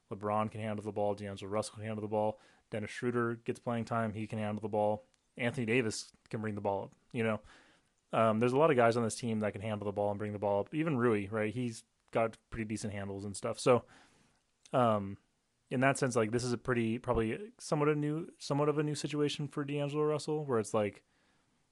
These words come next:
he's not the true point guard on this team. I mean, like, he is the point guard, but he's not, like,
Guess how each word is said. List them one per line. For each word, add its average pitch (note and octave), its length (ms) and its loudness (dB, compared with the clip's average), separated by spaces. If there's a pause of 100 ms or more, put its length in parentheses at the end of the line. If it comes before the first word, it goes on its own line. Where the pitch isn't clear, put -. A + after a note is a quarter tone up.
(140)
he's C#3 200 -4
not B2 220 4
the C3+ 60 -4
true B2 220 -4
point A#2 260 -4
guard G#2 160 -2
on G2+ 60 -8
this F#2 120 -10
team. A#2+ 260 -8
I C#3+ 60 -4
mean, E3+ 220 2
like, E3 160 0
he E3+ 260 -6
is D#3+ 200 4
the C3 80 0
point A#2 220 0
guard, C#3+ 200 2
but B2+ 100 0
he's A#2+ 80 2
not, C#3 160 2
like, A2 140 0